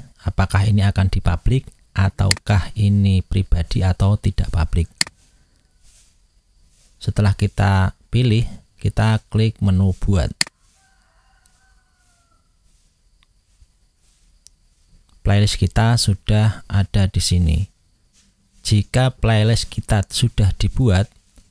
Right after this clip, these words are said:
maka kita akan menambahkan video yang sesuai dengan playlist kita.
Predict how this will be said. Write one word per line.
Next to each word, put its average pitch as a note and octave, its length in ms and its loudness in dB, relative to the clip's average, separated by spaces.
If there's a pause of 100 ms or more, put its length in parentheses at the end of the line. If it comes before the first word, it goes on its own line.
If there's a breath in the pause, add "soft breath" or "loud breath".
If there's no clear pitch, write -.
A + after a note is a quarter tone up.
(160)
maka F#2+ 340 0
kita A#2 400 -2
akan A#2 480 0
menambahkan G#2+ 800 2
video G#2+ 480 0
yang G#2+ 480 2
sesuai G2+ 480 0
dengan F#2+ 400 2
playlist F2+ 560 0
kita. - 460 -2